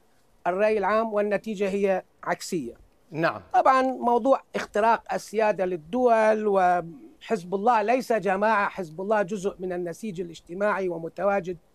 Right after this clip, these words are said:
Speaker 1: في الحكومة وفي البرلمان، والمقاومة،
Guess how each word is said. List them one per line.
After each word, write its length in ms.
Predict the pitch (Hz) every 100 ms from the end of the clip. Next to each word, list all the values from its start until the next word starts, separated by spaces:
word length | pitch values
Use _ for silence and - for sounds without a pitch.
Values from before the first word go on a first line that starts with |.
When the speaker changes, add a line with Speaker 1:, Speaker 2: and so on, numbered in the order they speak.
| _ _ _
Speaker 1:
في 80 | -
الحكومة 540 | 185 190 - 220 202
وفي 200 | 185 165
البرلمان، 720 | 185 165 170 170 196 220 208 190 _ _ _ -
والمقاومة، 1000 | 202 208 202 - 240 247 233 220 220